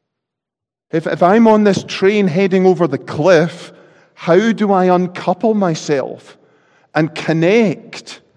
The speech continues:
to a train going in the opposite direction to life? How do I disconnect from the, the representation of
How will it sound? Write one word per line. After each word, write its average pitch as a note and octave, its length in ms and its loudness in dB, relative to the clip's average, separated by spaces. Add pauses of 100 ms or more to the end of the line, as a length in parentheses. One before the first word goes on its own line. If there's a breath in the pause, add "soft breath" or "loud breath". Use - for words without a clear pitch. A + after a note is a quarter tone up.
(640)
to D#3+ 120 -2
a C#3+ 40 0
train F#3 460 0
going F3 260 4
in D3+ 100 0
the C#3+ 120 2
opposite F#3+ 480 0
direction E3 580 -2
to D3 140 -4
life? C#3 680 -8 (560)
How F3 160 2
do G#3+ 160 0
I G#3 180 4 (440 loud breath)
disconnect G#3 760 0
from E3 200 -2
the, D3+ 200 4 (880 loud breath)
the D3 100 -4
representation F3 840 -4
of C3+ 220 -6